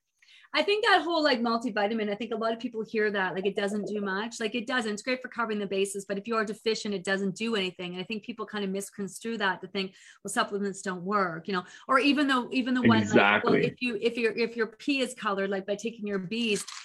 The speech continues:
Speaker 1: then that means you're peeing it out. No, it means
Speaker 2: Myth.
Speaker 1: that your body's absorbing what it needs and
Speaker 2: It's a
Speaker 1: getting
Speaker 2: myth.
Speaker 1: everything
Speaker 2: Yeah.
Speaker 1: extra <laughs> than it doesn't need. Um, we're gonna get to the bee, B, the bees in a sec. Let's stop, uh, and talk about co Q ten. I mean, this isn't, this is for heart health. This is more in a
Speaker 2: Yep.
Speaker 1: roundabout way, just basic health and wellness. Let's talk about this,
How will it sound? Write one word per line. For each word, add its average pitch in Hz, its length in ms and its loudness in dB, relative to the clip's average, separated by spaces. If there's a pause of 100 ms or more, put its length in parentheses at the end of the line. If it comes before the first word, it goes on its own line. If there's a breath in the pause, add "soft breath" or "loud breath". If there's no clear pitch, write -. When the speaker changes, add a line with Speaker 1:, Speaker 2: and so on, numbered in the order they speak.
(140 loud breath)
Speaker 1:
then 220 120 0
that 214 120 2
means 214 220 0
you're 208 80 2
peeing 220 320 0
it 196 80 0
out. 220 320 4
No, 302 200 2
it 240 120 2
means 254 160 6
Speaker 2:
Myth. 247 100 6
Speaker 1:
that 294 160 -6
your 208 100 -10
body's 226 280 0
absorbing 226 460 -2
what 220 120 0
it 196 80 0
needs 214 240 -4
and 202 100 -2
Speaker 2:
It's 202 120 4
a - 20 8
Speaker 1:
getting 131 60 6
Speaker 2:
myth. 113 160 4
Speaker 1:
everything - 260 -8
Speaker 2:
Yeah. 104 80 6
Speaker 1:
extra - 280 -2
<laughs> 247 80 -4
than 294 160 8
it 269 120 2
doesn't 311 340 -2
need. 202 160 -6 (400 loud breath)
Um, 277 220 6
we're 311 120 4
gonna 349 180 4
get 285 180 2
to 285 100 -8
the 269 80 -2
bee, 247 240 -2 (160)
B, 247 120 0
the 226 180 2
bees 240 220 0
in 233 60 0
a 233 60 0
sec. 233 240 -4
Let's 254 220 -4
stop, 262 280 4
uh, - 20 -8 (200)
and 226 80 -2
talk 233 160 2
about 233 160 -6
co 233 160 -2
Q 226 220 -6
ten. 208 420 -2 (360 loud breath)
I 254 40 6
mean, 262 160 6
this 320 220 4
isn't, 302 420 0
this 277 160 -2
is 349 120 -2
for 233 160 0
heart 202 260 0
health. 214 300 0
This 226 140 -4
is 233 140 -8
more 226 180 0
in 208 60 -4
a 202 60 -4
Speaker 2:
Yep. 190 80 -4
Speaker 1:
roundabout 208 500 4
way, 214 240 -2
just 202 220 -8
basic 196 320 -6
health 196 160 -6
and 196 120 -4
wellness. 208 280 -6
Let's 202 100 -20
talk 208 160 -10
about 196 220 -6
this, 202 260 -10